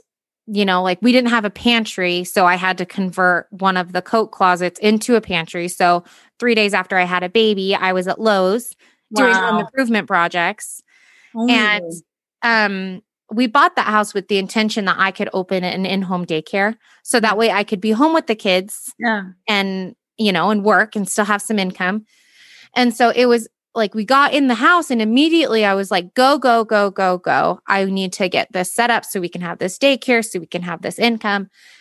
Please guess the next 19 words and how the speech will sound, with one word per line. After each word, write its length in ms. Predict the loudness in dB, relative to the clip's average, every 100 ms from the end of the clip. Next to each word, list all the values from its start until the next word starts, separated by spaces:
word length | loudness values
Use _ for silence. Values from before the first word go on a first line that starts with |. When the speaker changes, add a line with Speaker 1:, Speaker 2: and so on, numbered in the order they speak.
| _ -4
Speaker 1:
And 160 | 0
it 140 | 0 0
was 180 | -2
just, 160 | -2 -2
like, 180 | -4 -2
all 220 | 2 4 2
of 100 | 0
these 220 | -4 -2
things 320 | -2 -2 -2
that, 240 | -2 -4 -6 _ _ _ _ _ _ _ _ _ _ _ _ _
you 120 | -2 2
know, 140 | 4
normally 380 | 4 4 2 0
when 120 | 2
you 100 | 0
move 200 | 0 0
into 280 | -2 0 0
a 40 |
house 480 | 2 2 2 -2